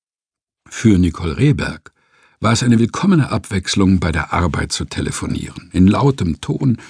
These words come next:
wie viele Extrovertierte, führte sie diese Gespräche. In erster Linie ging es bei der Unterhaltung um das Gegenüber, nicht um die Sache. Diese Kontakte ließen ihr neue Energie zufließen.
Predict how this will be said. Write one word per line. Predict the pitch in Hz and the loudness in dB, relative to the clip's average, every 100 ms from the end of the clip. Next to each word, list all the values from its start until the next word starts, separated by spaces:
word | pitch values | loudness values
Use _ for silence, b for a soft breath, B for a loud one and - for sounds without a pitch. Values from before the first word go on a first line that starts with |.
| B B | B B
wie | - 90 | -2 0
viele | 143 117 | 2 2
Extrovertierte, | 80 76 - 90 87 - 117 104 101 B B B B | 0 -6 -4 0 0 0 0 0 -4 B B B B
führte | - 139 107 120 | 0 2 2 2
sie | 95 82 95 | 0 2 2
diese | 87 78 78 - | 2 -2 -2 -4
Gespräche. | 87 - - - - - - _ _ _ _ _ | -6 -6 -6 -10 -10 -16 -20 _ _ _ _ _
In | - 120 | 2 2
erster | 170 190 - 107 | 2 -2 0 0
Linie | 90 120 151 | 2 2 2
ging | 135 139 | 0 2
es | 143 - | 0 0
bei | - | -4
der | 110 - | -2 -2
Unterhaltung | 107 113 90 95 139 135 | -2 -2 0 0 2 0
um | 120 | 2
das | 117 104 | 0 -2
Gegenüber, | - 104 117 180 160 - - _ _ _ - | 0 2 2 4 4 2 -10 _ _ _ -4
nicht | 85 - - | -2 -2 -4
um | |
die | - - | -8 -4
Sache. | 113 - - _ _ _ _ _ _ _ _ _ _ _ _ _ _ _ | -4 -4 -8 _ _ _ _ _ _ _ _ _ _ _ _ _ _ _
Diese | 151 165 | 0 2
Kontakte | 170 151 131 123 - 165 156 - | 4 2 2 0 -2 -2 -2 0
ließen | 110 110 123 156 143 | 2 2 2 0 2
ihr | 123 117 | 4 6
neue | 104 110 113 | 6 6 2
Energie | 110 113 117 92 87 | 0 -2 -4 -6 -8
zufließen. | - - 87 - 76 71 - - | -8 -8 -8 -10 -12 -10 -10 -14